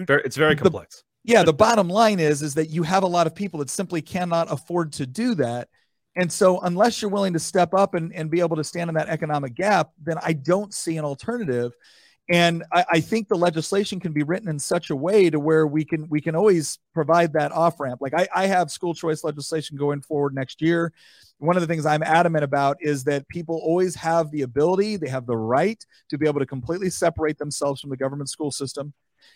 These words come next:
Speaker 2: And one of the things I'd like to see in that realm has to do with, like, the tax, the tax break or the tax credit or, or whatever. But that's the idea that if you want funds that are allocated for education to go directly to your child, well, then, okay,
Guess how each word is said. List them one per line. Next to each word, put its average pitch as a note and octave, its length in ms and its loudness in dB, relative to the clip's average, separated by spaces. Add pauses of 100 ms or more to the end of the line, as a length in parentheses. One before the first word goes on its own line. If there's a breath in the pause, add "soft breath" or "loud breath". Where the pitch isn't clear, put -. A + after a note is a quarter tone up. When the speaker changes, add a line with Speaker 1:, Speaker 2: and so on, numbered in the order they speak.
(140)
Speaker 2:
And E3 300 2
one E3 240 2
of G#3 60 4
the F#3 60 2
things F3 220 -2
I'd D#3 160 2
like E3 140 2
to E3 80 -6
see D#3+ 220 -2
in B2+ 180 -4
that F#3+ 260 2
realm D3 320 0
has D3+ 280 -4
to C#3+ 80 -12
do D3+ 200 -2
with, C#3+ 180 -2
like, C3+ 200 -4
the C3 80 -8
tax, - 500 -6 (280)
the C3 60 -6
tax - 360 -2
break C#3 440 -2
or B2+ 120 -6
the B2 80 -8
tax C3+ 320 -8
credit C#3 340 0
or, B2 240 -6
or A#2+ 140 -4
whatever. C3+ 500 2 (260 soft breath)
But C#3 120 -2
that's F3+ 180 2
the F3 140 0
idea D#3 320 4
that C#3+ 180 2 (460 soft breath)
if G3 160 4
you G#3+ 140 4
want F#3 340 2
funds F#3 400 2
that D#3 80 0
are D#3 80 2
allocated D#3+ 480 0
for D#3+ 100 -2
education D3+ 540 -4
to C3+ 40 -10
go D3 140 2
directly C#3+ 440 -2
to C3+ 80 -4
your C3+ 100 -4
child, E3 380 2
well, C#3 80 0
then, D3 280 -2
okay, C#3+ 440 0